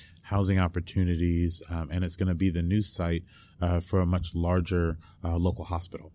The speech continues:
Uh, and so we have some really, uh, good opportunity there to really pump some energy into a certain part of our city, and so we're super excited about that.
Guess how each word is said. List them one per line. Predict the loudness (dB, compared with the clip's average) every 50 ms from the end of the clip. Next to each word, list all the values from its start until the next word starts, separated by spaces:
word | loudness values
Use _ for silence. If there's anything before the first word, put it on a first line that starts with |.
| -20 -20 -10 -6
Uh, | -2 -2 0 -2 -2 -4 -6
and | -8 -6 -4
so | -2 0 2 2 0 0 -4 -8 -14 -20 -20 -6 -2
we | 0 0
have | 2 2 0 0
some | 0 0 0 2
really, | 2 2 4 4 4 4 2 2 0 -2 -2
uh, | -2 -2 -2
good | -2 0 2 2
opportunity | 2 0 -2 -4 -6 -2 0 2 2 4 4 2 2 2
there | 2 2 2 2 2 0
to | 0 -2 -6
really | -10 -8 -4 -2 0 2 2 0 0 -4 -12 -20 -20 -12
pump | -6 -4 -4 -4 -4
some | -4 -4 -2
energy | 0 2 2 2 0 0 -2 -2 -2 -4 -8 -14 -20 -20 -8 -4
into | -2 -2 0 0 0
a | 0
certain | 0 0 -2 -2 -4 -6
part | -4 -2 -2 -2
of | -2 -2
our | -4
city, | -4 -4 -2 -2 0 0 -2
and | -2 -4 -4
so | -4 -4 -4
we're | -4 -4 -2
super | -2 -2 -2 0 2 2 2 2 0 -4
excited | -6 -6 -8 -6 -6 -4 -4 -4 -6
about | -6 -8 -10 -10 -10
that. | -10 -10 -10 -12